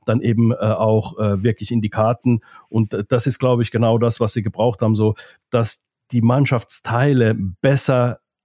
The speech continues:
ineinander übergehen und, und besser zusammen funktionieren. Das ist mit Sicherheit ein, ein, äh, Faktor gewesen. Und dann darf man ja auch nicht vergessen, die haben acht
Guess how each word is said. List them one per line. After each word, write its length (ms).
ineinander 560
übergehen 640
und, 280
und 220
besser 280
zusammen 420
funktionieren. 800
Das 160
ist 140
mit 140
Sicherheit 480
ein, 340
ein, 460
äh, 260
Faktor 480
gewesen. 560
Und 420
dann 220
darf 140
man 80
ja 60
auch 40
nicht 120
vergessen, 420
die 80
haben 180
acht 300